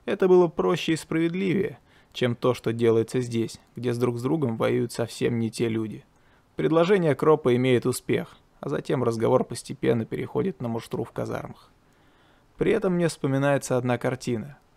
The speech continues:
Раскалённый полдень на казарменном дворе. Зной неподвижно висит над плацем.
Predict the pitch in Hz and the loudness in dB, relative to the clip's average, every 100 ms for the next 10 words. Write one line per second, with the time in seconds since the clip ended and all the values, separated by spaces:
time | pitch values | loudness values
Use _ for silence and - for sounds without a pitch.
0 | _ _ _ _ _ - 131 - 160 - | _ _ _ _ _ -4 -2 -2 -2 -2
1 | 170 135 - 151 156 127 117 113 123 117 | -2 -4 -4 -2 -2 0 -2 -2 -2 2
2 | 120 117 110 110 185 110 110 117 - _ | 2 2 -2 -4 -2 -4 -4 -12 -16 _
3 | _ _ _ - 123 147 180 127 113 123 | _ _ _ -12 -6 -4 -2 -2 -2 -2
4 | 113 131 117 117 113 - 120 170 113 - | 0 -2 0 -2 -4 -6 -6 -6 -8 -8
5 | 120 117 - 131 | -8 -8 -12 -16